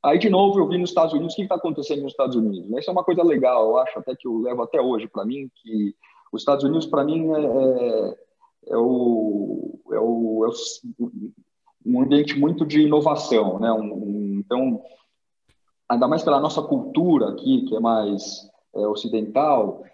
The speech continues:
tudo, quase tudo começa nos Estados Unidos e aí vai pros outros países. Então, assim, se espelha nos Estados Unidos, vê o que tá aconte-, acontecendo lá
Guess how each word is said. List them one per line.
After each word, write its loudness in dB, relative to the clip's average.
tudo, 4
quase 0
tudo 2
começa 2
nos -6
Estados 0
Unidos 0
e 4
aí 4
vai 2
pros -4
outros -2
países. -2
Então, -4
assim, -4
se -6
espelha 2
nos -2
Estados 0
Unidos, -4
vê 2
o 4
que -4
tá 0
aconte-, -6
acontecendo -4
lá 2